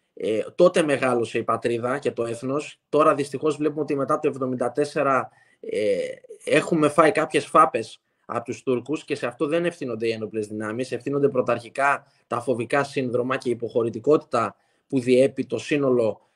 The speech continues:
ε, των κομμάτων και της ελληνικής εξωτερικής πολιτικής. Ε, απαιτούνται άμεσες ενέργειες σε διπλωματικό επίπεδο. Ποιες είναι αυτές; Επέκταση εθνικών χωρικών υδάτων στα δώδεκα ναυτικά μίλια,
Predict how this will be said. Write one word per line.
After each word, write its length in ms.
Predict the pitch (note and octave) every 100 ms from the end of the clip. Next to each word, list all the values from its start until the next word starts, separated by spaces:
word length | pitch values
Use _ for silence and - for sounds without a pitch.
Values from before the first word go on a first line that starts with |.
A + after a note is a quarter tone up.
| _
ε, 240 | - - A2+
των 200 | A#2 A#2
κομμάτων 440 | B2 B2+ C#3 C#3
και 140 | A#2 A#2
της 100 | -
ελληνικής 360 | A#2+ A2+ C3
εξωτερικής 540 | B2 - A#2+ A2 B2+ -
πολιτικής. 720 | A#2 G2+ G#2+ - C#3+ D3+ - _ - _
Ε, 220 | - C3
απαιτούνται 560 | - C#3+ C#3+ C#3+ E3+ D#3
άμεσες 460 | D#3 E3 D#3 - D3
ενέργειες 640 | C3 C3 C3 B2 C#3+ D#3+
σε 220 | - C#3+
διπλωματικό 680 | B2 A#2 B2+ B2 A#2+ A#2+ D3
επίπεδο. 580 | B2+ - B2 C#3+ D#3 D#3
Ποιες 300 | - D#3 -
είναι 140 | C#3
αυτές; 360 | B2+ - D#3+ C#3
Επέκταση 520 | C3+ D#3+ D#3 D3 C#3+
εθνικών 360 | C#3 C3 D3+
χωρικών 460 | C#3+ C#3 B2+ C#3 C3
υδάτων 380 | A#2+ C3+ C3+ B2
στα 160 | B2
δώδεκα 280 | A#2+ B2+ B2
ναυτικά 380 | A#2+ - - A#2+
μίλια, 440 | A#2+ D#3+ F3+ F3